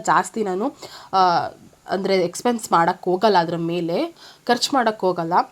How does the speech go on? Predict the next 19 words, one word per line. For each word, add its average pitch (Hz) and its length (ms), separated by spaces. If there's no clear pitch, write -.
ಏಕೆಂದರೆ 208 260
ಹಂಡ್ರೆಡ್, 208 320
ಒನ್ 208 120
ಫಿಫ್ಟಿ 226 280
ಇದ್ದರೆ 247 140
ಆ 226 240
ರೇಂಜಲ್ಲಿ 269 420
ಏನಾದರೂ 220 260
ನನಗೆ 214 200
ತಕ್ಕಂಗೆ 214 520
ಸೂಟ್ 214 260
ಆಗೋ 196 180
ಥರ 185 200
ಏನಾದ್ರು 185 280
ಸಿಕ್ಕಿದ್ರೆ 180 360
ಮಾತ್ರ 175 400
ನಾನು 247 200
ಪರ್ಚೇಸ್ 190 380
ಮಾಡೋದು. 170 640